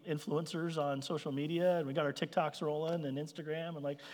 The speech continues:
hey, I hope people notices me, but, like, <laughs> like, five followers maybe? Not really. The Kardashians didn't show up as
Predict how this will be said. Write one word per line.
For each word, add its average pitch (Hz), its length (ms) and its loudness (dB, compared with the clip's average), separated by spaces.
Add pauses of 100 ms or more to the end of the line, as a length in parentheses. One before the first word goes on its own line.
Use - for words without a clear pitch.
(120)
hey, 202 140 6
I - 20 10
hope 208 160 10
people 208 240 6
notices 165 480 6
me, 175 200 4
but, 160 220 4
like, 139 280 6 (260)
<laughs> - 1000 -16
like, - 160 -10
five 127 300 4
followers 208 460 2
maybe? 226 300 -4 (540)
Not 190 220 0
really. 120 520 2 (960)
The - 60 -4
Kardashians 214 680 12
didn't 196 200 6
show 190 260 12
up 190 200 12
as 165 140 0